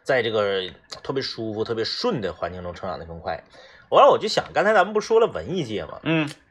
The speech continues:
Speaker 1: 然后就突然我就想到，除了文艺界，又想到了这个体育界。
Speaker 2: 啊，
Speaker 1: 我讲说文体不分家嘛。
Speaker 2: 对呀。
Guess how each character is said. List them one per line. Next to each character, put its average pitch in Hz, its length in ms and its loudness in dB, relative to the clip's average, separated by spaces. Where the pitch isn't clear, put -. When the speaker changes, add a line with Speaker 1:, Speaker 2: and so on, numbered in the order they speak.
Speaker 1:
然 226 160 6
后 427 80 4
就 403 100 4
突 - 180 -2
然 359 160 2
我 180 80 -4
就 240 120 -6
想 90 240 -2
到， 131 100 0
除 151 240 -10
了 311 80 -4
文 180 240 -8
艺 233 80 -8
界， 180 320 -6
又 208 100 -4
想 90 220 -6
到 113 80 0
了 180 100 -2
这 233 80 -6
个 254 80 -2
体 98 220 -10
育 208 220 -6
界。 98 240 -2
Speaker 2:
啊， 123 80 4
Speaker 1:
我 117 40 6
讲 190 180 6
说 170 180 10
文 226 160 2
体 254 140 -6
不 170 120 -6
分 196 160 -2
家 180 240 6
嘛。 175 80 -2
Speaker 2:
对 175 160 4
呀。 151 240 4